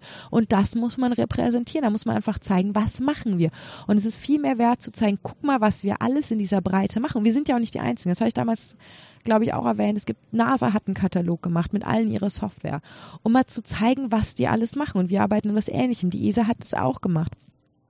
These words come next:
Einfach um zu zeigen, das machen wir. Zum einen vielleicht auch für die Öffentlichkeit, also es ist fürs Recruiting wichtig, ist für die Außenkommunikation, Außendarstellung wichtig, aber es ist natürlich auch extrem wichtig für uns, um Projektpartner zu, äh, f-,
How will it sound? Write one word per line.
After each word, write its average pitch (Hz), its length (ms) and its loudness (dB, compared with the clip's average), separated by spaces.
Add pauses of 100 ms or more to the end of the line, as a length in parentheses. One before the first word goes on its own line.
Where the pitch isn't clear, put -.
(280)
Einfach 196 260 4
um 214 140 -4
zu - 160 -6
zeigen, 190 380 0 (580)
das 214 300 4
machen 240 360 -2
wir. 165 160 2
Zum 208 180 -2
einen 185 640 0
vielleicht - 300 0
auch 165 60 -2
für - 120 -4
die 170 100 0
Öffentlichkeit, 247 560 -2
also - 200 -2
es - 80 -2
ist - 20 -10
fürs - 220 -4
Recruiting 277 500 -2
wichtig, 269 300 -6
ist - 60 -12
für - 100 -8
die 175 100 0
Außenkommunikation, 233 800 0
Außendarstellung 185 680 -2
wichtig, 269 260 -4 (340)
aber 240 80 4
es 262 60 6
ist 247 40 2
natürlich 285 240 -2
auch 233 80 0
extrem 330 400 -4
wichtig 311 240 -6
für 262 80 -6
uns, 247 140 -6
um 226 100 -6
Projektpartner 214 720 -4
zu, - 140 -6
äh, - 540 -4
f-, - 260 -10